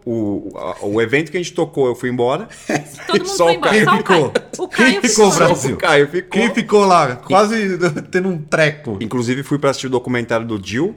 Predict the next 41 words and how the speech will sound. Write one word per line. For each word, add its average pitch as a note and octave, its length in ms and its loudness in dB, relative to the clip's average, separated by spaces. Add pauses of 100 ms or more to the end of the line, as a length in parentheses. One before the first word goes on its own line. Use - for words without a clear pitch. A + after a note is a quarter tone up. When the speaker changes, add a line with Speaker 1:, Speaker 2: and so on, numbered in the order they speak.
Speaker 1:
muito F#2+ 260 -6
bom, F2+ 200 -4
recomendo. A2+ 560 -6 (520)
É, G#2+ 680 2
então, C#3 260 0
não F3+ 100 -2
vi E3+ 100 -2
o D#3+ 60 0
show. F#3 180 0
O F#3 40 -4
que F#3+ 80 -2
eu F3+ 80 2
vi F3 140 -4
depois, D#3+ 320 -6
que - 60 -16
foram C#3+ 140 -2
as C3 80 -8
imagens A#2 460 -4
lá G#2 100 -2
do, G2+ 240 -6
do F#2 120 -12
Carioca, G#2+ 500 -6
por G#2+ 100 -10
exemplo, B2+ 200 -8
acho B2+ 100 -10
que C#3+ 60 -8
um, C3+ 100 -4
um B2 260 -6
lance C#3+ 160 -4
que D#3 100 -8
pegou C#3+ 300 0
muito C#3 360 -2
pra C3+ 120 -2
galera B2+ 260 0
é - 20 -6
que G3 120 -12
no B3 80 -6
momento G#3 380 -2
virou G3+ 180 -2
um D4+ 40 -4
culto. G3+ 320 -6